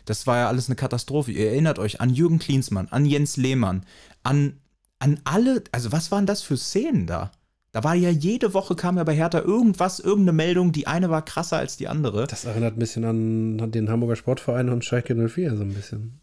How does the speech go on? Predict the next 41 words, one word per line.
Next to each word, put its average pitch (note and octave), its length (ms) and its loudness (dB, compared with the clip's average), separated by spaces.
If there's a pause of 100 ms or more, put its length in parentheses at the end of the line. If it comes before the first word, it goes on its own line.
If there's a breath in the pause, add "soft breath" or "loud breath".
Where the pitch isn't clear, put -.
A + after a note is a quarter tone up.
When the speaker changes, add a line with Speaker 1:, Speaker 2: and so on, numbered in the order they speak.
(140)
Speaker 1:
Genau, G3+ 320 4
das C#3 140 0
sind G3 160 2
diese E3+ 180 0
großen C#3+ 480 2
Speaker 2:
<laughs> - 0 -
Speaker 1:
Vereine, F3+ 480 2
die D#3 140 2
irgendwie F#3+ 580 0
ein D#3 240 2
bisschen G3+ 360 -2
am, E3+ 300 0 (100)
am D#3 160 -2
Topf - 340 -6
gero-, E3+ 220 -2
an E3 140 2
irgendeinem A#3+ 360 2
Topf F3+ 240 -2
gerochen G2+ 380 0
haben A#2 200 0
und C#3 140 -4
dachten, D3 340 -6
"Wir C#3 200 -8
können F3 500 -2
das E3+ 160 -4
noch G#3 400 0
weiter - 320 -2
ausreizen D#3+ 480 -2
hier, B2 80 -2
das B2+ 140 -4
System", D#3 320 -4
und C#3 100 -2
dann C#3 180 -2
platzt E3+ 380 -4
die D3+ 60 -4
Blase. G2 380 -2
Und - 480 -20
dann A2+ 120 0
steigst - 460 -4
du - 100 -4
ab - 260 -6